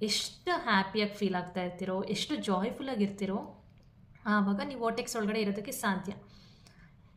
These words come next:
ನೀವು ಎಷ್ಟೇ ದೊಡ್ಡ ಗೋಲ್ ಇಟ್ಕೊಂಡಿರಿ,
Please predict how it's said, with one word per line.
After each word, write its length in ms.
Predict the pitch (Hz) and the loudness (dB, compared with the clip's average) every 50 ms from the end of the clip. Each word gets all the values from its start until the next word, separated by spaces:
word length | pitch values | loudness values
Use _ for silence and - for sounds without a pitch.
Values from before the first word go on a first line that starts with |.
| - - - - - - | -20 -20 -20 -18 -8 -4
ನೀವು 140 | 247 262 262 | -4 -4 -2
ಎಷ್ಟೇ 760 | - - 220 202 - - - - - - 330 330 269 196 214 | 2 2 4 4 4 2 -2 -4 -2 2 4 4 4 4 4
ದೊಡ್ಡ 220 | 208 196 - - 294 - - - | 2 2 2 -2 -4 -4 -2 2
ಗೋಲ್ 200 | - 196 233 240 | 4 6 6 6
ಇಟ್ಕೊಂಡಿರಿ, 460 | 247 - - - 208 190 185 180 175 | 4 0 0 4 4 4 4 4 0